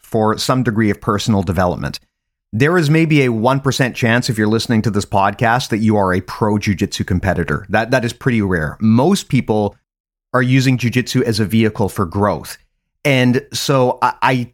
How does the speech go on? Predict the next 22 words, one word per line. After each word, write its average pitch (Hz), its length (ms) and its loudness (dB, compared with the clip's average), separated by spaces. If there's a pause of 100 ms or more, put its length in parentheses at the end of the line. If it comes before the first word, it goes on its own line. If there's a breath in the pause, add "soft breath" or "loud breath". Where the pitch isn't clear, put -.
think 208 180 0
that 180 180 -6
although 151 280 2
it's - 120 -6
important 165 680 -2
to 120 320 -2
study 127 720 -2 (320)
and 123 220 2
follow 139 420 0
what 117 200 0
is 113 100 -2
being 113 300 2
done 113 460 0 (120)
by 110 260 0
the 98 120 -6
best 95 460 -2
and - 100 0
to - 60 -6
keep - 200 0
a - 60 -2
data-driven 110 640 0
approach, 104 640 -2